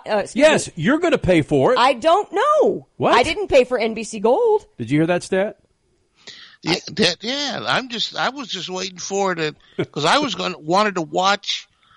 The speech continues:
Speaker 3: the, yesterday's race, and they, you had to have the N B C Gold, and I couldn't find out how much it cost. And I just said, "Screw it." I went and watched the movie on Netflix.
Speaker 1: Yeah,
Speaker 3: I mean,
Speaker 1: I'm
Speaker 3: what
Speaker 1: to
Speaker 3: do
Speaker 1: the
Speaker 3: you
Speaker 1: point,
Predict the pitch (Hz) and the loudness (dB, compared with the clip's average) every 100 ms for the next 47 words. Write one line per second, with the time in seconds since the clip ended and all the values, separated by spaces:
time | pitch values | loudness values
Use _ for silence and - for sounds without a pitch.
0 | _ - 151 160 151 _ 143 208 220 185 | _ -4 0 0 -2 _ -2 -2 -2 -8
1 | 165 165 160 135 151 226 254 190 - - | -6 -4 -4 -4 -2 -2 -2 -6 -8 -12
2 | _ _ _ _ _ - 170 175 165 147 | _ _ _ _ _ -2 -2 -2 -6 -14
3 | 147 170 190 170 165 196 170 160 180 160 | -4 -2 -2 -2 -2 -2 -4 -2 -2 -2
4 | 165 185 180 190 170 - 190 175 156 208 | -2 -4 -4 -6 -6 -6 -6 -6 -2 0
5 | 269 208 147 - _ _ _ _ - 156 | 0 -4 -8 -12 _ _ _ _ -4 -2
6 | 156 143 - 185 - 196 175 165 165 185 | -2 -4 -4 -4 -4 -8 -6 -6 -6 -4
7 | 180 175 185 196 190 - 185 185 202 247 | -2 -2 -4 -4 -6 -6 -10 -2 -2 0
8 | - - 135 151 175 185 156 - 170 165 | -4 -6 -10 -6 -6 -4 -10 -8 -8 -8
9 | _ _ _ _ _ - - 196 226 117 | _ _ _ _ _ -18 -8 -2 0 0
10 | 120 143 160 156 156 160 - 143 131 156 | 0 -2 -4 -6 -4 -6 -6 -12 -8 -4
11 | 185 180 160 170 175 233 - 120 - - | -2 0 0 0 -2 -2 -4 -10 -12 -12
12 | - _ _ _ 196 571 480 202 220 262 | -14 _ _ _ -6 -4 -2 -2 0 0
13 | 269 262 339 311 302 | 2 0 0 -2 -4